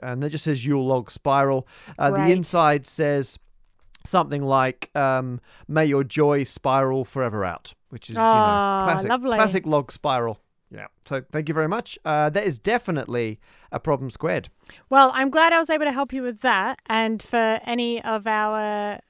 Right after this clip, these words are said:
Speaker 2: A Problem Squared Patreons, um, you will either be receiving or have received a, uh, a Problem Squared Christmas card that I designed in email
Speaker 1: Yep.
Speaker 2: or potentially even via post if you're one of our wizard level,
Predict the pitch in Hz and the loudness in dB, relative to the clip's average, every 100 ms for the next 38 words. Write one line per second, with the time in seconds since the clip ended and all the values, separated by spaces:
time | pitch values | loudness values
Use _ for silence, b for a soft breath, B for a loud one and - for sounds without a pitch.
0 | _ 208 226 220 208 - 208 196 247 233 | _ -6 -4 -4 -6 -6 -6 -4 -4 -4
1 | 247 233 262 277 - - 247 202 202 208 | -2 -2 -2 -6 -12 -16 -12 -10 -10 -12
2 | - 214 220 214 202 208 202 202 b b | -12 -8 -8 -8 -6 -6 -6 -10 b b
3 | b b b _ _ 254 262 233 220 226 | b b b _ _ -2 0 0 -2 -4
4 | 226 226 - 220 208 220 214 214 214 208 | -4 -8 -6 -6 -4 -4 -4 -6 -6 -6
5 | 208 190 226 202 214 - 220 214 196 - | -4 -2 -4 -4 -6 -4 -4 -4 -8 -14
6 | - 208 202 208 208 214 - b b b | -10 -6 -6 -6 -6 -8 -10 b b b
7 | b - 196 196 196 - 143 196 277 262 | b -12 -8 -6 -6 -10 -6 2 2 2
8 | - 277 247 220 - _ _ - 339 320 | 0 0 0 -2 -10 _ _ -4 -2 -2
9 | 302 - 294 302 269 262 247 247 240 240 | -4 0 0 2 0 0 2 0 -2 -8
10 | 240 240 254 247 247 254 - 302 311 330 | -6 0 0 0 -2 -4 -2 2 4 2
11 | 403 - 233 220 247 - 349 339 330 294 | 0 0 0 0 -2 -2 -4 -2 -2 -4
12 | 269 277 262 254 247 226 226 254 233 - | -4 -4 -2 -2 -2 -2 0 0 0 -2
13 | - 311 415 - 269 254 226 226 220 208 | -2 -2 -2 -8 -6 -4 -2 -2 0 0
14 | 196 226 254 254 226 247 233 226 233 233 | 0 -2 0 -2 -4 -4 -2 0 0 -2
15 | 233 | -2